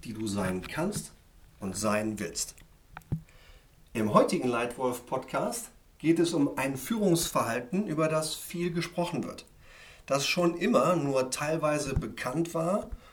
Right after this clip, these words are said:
und meiner Meinung nach auch nur zeitweise funktioniert hat. Und in der heutigen, sehr viel schnelleren Welt, glaube ich, funktioniert es weniger und weniger. Klassisches,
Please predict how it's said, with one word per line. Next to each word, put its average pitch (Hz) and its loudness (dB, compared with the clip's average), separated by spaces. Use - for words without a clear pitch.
und 147 0
meiner 208 4
Meinung 180 4
nach 151 0
auch 143 -2
nur 143 -2
zeitweise 143 0
funktioniert 127 -2
hat. - -12
Und 113 -2
in 120 -2
der 127 0
heutigen, 160 2
sehr 127 -2
viel 120 -4
schnelleren 135 2
Welt, 98 -4
glaube 123 2
ich, 165 -2
funktioniert 143 -2
es 107 -6
weniger 139 -2
und 113 -6
weniger. 127 -4
Klassisches, 180 0